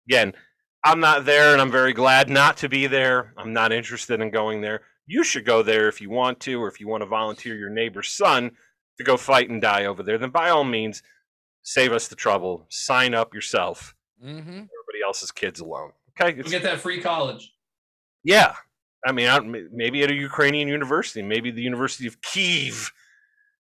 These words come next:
Speaker 1: they'll give you a, uh, free room and board if you fight off the Russian invader. And, and by the way, I'm not rooting for the Russians either. Like I said, me personally, I'm rooting for the people who have their homes destroyed by some shitbag who crossed into their country and disturbed their life.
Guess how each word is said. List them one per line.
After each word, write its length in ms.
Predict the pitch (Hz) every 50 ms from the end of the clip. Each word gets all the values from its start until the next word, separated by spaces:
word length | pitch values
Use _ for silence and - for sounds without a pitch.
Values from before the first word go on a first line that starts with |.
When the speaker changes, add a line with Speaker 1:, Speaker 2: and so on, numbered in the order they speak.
| _ 117
Speaker 1:
they'll 160 | 120 123 120
give 200 | 113 117 131 117
you 200 | 117 123 123 120
a, 180 | 120 113 110 113
uh, 220 | 113 107 107 107 104 -
free 220 | - - 151 135
room 240 | 127 123 131 127 127
and 120 | 117 110
board 400 | 107 120 117 117 113 113 113 104 -
if 220 | 107 107 - -
you 80 | 117 107
fight 320 | - - - 113 110 110
off 240 | 104 104 101 98 - -
the 100 | 107 101
Russian 340 | 98 101 98 95 - - 101
invader. 380 | 95 95 95 113 117 113 95 98
And, 200 | 120 147 151 139
and 100 | 170 175
by 180 | 151 202 202 196
the 60 | 202
way, 200 | 202 208 190 139
I'm 180 | 123 - 131 143
not 180 | 147 143 135
rooting 260 | 127 131 135 127 123
for 120 | 113 - 120
the 100 | 110 110
Russians 380 | 107 110 110 - - 113 107 101
either. 440 | 127 120 113 104 92 87 73 69 _ _ _ _ _ _ _
Like 80 | 98 92
I 60 | 101
said, 360 | 104 - - 139 123 101 87 _ _ _ _ _ _ _ _ _ _ -
me 120 | 110 143
personally, 480 | 143 - 123 151 165 - - 175 180 170
I'm 140 | 160 160 147
rooting 260 | 143 147 147 147 147
for 480 | 143 - 147 143 139 135 135 127 - _ _ _ _ _ _ _ _ _ _ _ _ _ -
the 60 | 120
people 380 | - 143 135 123 135 120 117
who 260 | 113 117 135 127 120 117
have 220 | 117 120 117 110
their 140 | 107 113 104
homes 380 | - - 143 135 127 120 104
destroyed 600 | - 117 110 - - - 120 113 113 110 107 101
by 180 | - 117 107 107
some 300 | 101 - - 131 117 113
shitbag 640 | 107 - - 127 117 _ _ 123 113 107 107 107 -
who 100 | - 110
crossed 420 | - - 131 113 107 104 - -
into 180 | 110 98 - 113
their 140 | 90 98 98
country 540 | - - 107 95 92 - 104 98 92 95 -
and 220 | - 95 92 90
disturbed 420 | 82 85 - - - 98 92 87 80
their 120 | 90 82
life. 420 | 82 90 80 71 69 - - -